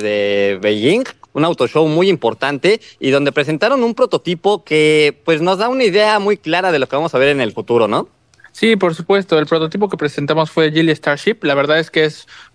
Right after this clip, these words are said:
Speaker 2: un producto que llega a romper cualquier paradigma que tenemos en temas de tecnología,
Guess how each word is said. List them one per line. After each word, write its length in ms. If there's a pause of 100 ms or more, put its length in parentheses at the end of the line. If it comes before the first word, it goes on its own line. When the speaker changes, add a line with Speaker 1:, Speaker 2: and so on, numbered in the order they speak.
Speaker 2:
un 840 (280)
producto 540
que 160
llega 420
a 40
romper 560 (840)
cualquier 380
paradigma 460
que 100
tenemos 400
en 60
temas 280
de 140
tecnología, 800